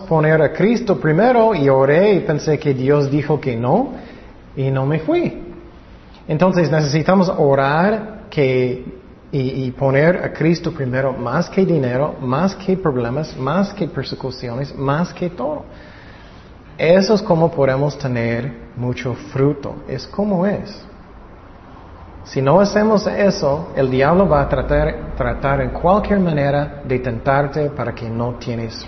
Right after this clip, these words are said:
fruto. Ok, otra tentación, otra tentación para quitar fruto de su vida. Son cristianos falsos en la iglesia, son cristianos falsos en la iglesia.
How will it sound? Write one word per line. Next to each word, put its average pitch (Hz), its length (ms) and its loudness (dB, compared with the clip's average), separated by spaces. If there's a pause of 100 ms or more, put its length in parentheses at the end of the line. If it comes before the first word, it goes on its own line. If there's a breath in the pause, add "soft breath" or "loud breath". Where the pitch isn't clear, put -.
fruto. 120 400 -2 (1120 loud breath)
Ok, 220 280 4 (440)
otra 202 340 4
tentación, 160 840 0 (320)
otra 180 320 2
tentación 160 640 0
para 127 200 0
quitar 135 420 -2
fruto 151 400 0
de 127 160 0
su 127 200 -4
vida. 123 320 0 (880 loud breath)
Son 135 460 0
cristianos 131 760 -4
falsos 123 540 0
en 120 100 -6
la 110 140 -6
iglesia, 131 640 -2 (380)
son 120 220 -6
cristianos 127 720 -6
falsos 131 680 -2 (200)
en 113 120 -8
la 110 140 -6
iglesia. 107 560 -6